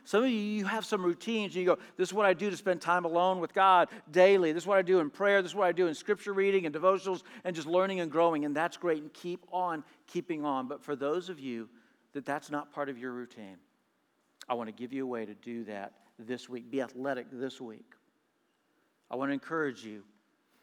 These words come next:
to get an app on your phone if you don't have this. YouVersion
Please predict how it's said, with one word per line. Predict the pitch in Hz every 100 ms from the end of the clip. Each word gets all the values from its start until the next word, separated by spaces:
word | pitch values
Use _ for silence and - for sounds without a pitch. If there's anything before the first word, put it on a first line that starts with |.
| _ -
to | 131
get | 131
an | 123 131
app | 143 123 113 - _
on | - 113
your | 117 120
phone | - 117 104
if | 95
you | 117
don't | 113
have | - 104 101
this. | 104 110 - - _ _ _
YouVersion | 113 120 180 151 151 151 131 147 143